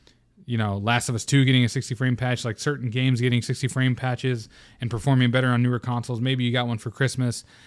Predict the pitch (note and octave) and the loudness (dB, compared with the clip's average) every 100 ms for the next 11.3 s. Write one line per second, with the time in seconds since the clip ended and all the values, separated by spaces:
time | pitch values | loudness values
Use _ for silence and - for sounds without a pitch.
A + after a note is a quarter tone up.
0 | _ A#2+ A2 A2+ A#2+ A2 A2+ - A2+ G2+ | _ -6 -4 0 -2 -2 -4 -4 -4 -4
1 | G2 - _ _ _ - D3 C#3+ C#3 C3 | -8 -16 _ _ _ 4 6 8 6 4
2 | C#3 B2+ A#2 B2+ A#2+ A#2+ C3 A#2 C#3 C3 | 2 2 -2 -2 -4 -4 -4 -2 -2 -2
3 | C3 B2+ A#2 _ - B2 A#2+ G#2 B2+ B2+ | -2 -4 -4 _ -8 0 0 2 2 2
4 | B2+ C3 C3+ B2 - _ _ _ _ _ | 4 4 4 2 -4 _ _ _ _ _
5 | _ A#2 A#2+ B2 B2 A2+ A2+ D3 C#3 C#3+ | _ 0 4 6 4 2 -2 -4 -2 -2
6 | C#3 - - _ _ _ _ - A#2+ D#3 | -2 -4 -18 _ _ _ _ -4 2 4
7 | D#3+ D#3 E3+ A2+ G#2+ A2+ B2+ C#3+ E3+ D3+ | 6 4 4 2 0 2 2 4 2 0
8 | - D3+ C#3 A#2+ A2 B2+ A#2+ C3 C3+ C3+ | 0 0 0 -2 -2 -4 0 2 2 0
9 | C3 C#3+ B2+ B2 B2 C3 A#2+ A#2 C3+ B2 | 2 0 2 0 -2 -4 -6 -2 -2 0
10 | C3+ B2 B2+ C3 A#2 A2+ A#2+ A2 B2 B2 | -4 -2 0 0 0 -2 -2 -4 -4 -4
11 | A#2 A2 | -6 -10